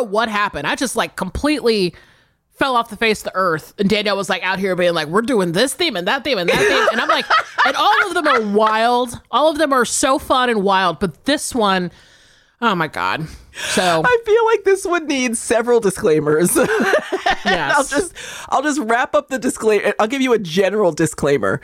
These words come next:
Speaker 2: This episode is not for everyone, and these films are definitely not for everyone. If you are squeamish about anything in films, look these movies up first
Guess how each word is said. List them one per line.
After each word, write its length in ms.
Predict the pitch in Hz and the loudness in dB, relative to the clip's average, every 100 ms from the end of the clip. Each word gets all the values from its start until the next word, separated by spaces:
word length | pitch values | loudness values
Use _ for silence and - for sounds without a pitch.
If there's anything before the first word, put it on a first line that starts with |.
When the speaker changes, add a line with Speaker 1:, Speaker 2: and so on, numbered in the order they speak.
| - - - | -10 -20 -2
Speaker 2:
This 220 | 196 214 - | -2 0 -2
episode 480 | 202 269 277 262 269 | -2 0 0 2 2
is 120 | 311 | 2
not 220 | 269 - | 0 0
for 120 | 247 | 0
everyone, 500 | 180 226 233 226 240 233 | 0 0 2 2 0 0
and 220 | 160 170 | 0 2
these 160 | 202 | 0
films 400 | - 165 165 165 | 0 2 2 2
are 80 | 147 | 0
definitely 560 | 139 - 151 160 147 147 | -2 -2 -2 -2 0 2
not 220 | 135 143 | 2 2
for 100 | 196 | 2
everyone. 600 | 139 139 135 127 117 151 - | 2 2 4 4 2 -2 0
If 140 | 156 156 | -2 2
you 180 | 165 | 2
are 340 | - 143 139 - | 2 2 2 0
squeamish 560 | - - 185 214 247 - | -6 0 2 2 0 0
about 460 | 185 165 151 143 - _ _ _ - | 2 2 2 0 -6 _ _ _ -6
anything 720 | 285 359 330 190 175 151 143 - | -4 -2 0 2 2 0 -2 -4
in 160 | 185 185 | 0 0
films, 600 | - 160 120 110 - - - _ _ _ - | 0 2 2 0 -6 -8 -20 _ _ _ 0
look 260 | 175 262 269 | 2 2 0
these 260 | 247 247 | 0 2
movies 400 | 233 208 202 196 | 4 2 2 0
up 200 | 185 165 | 0 -2
first 680 | - - 160 392 - - | -4 0 2 2 -2 -14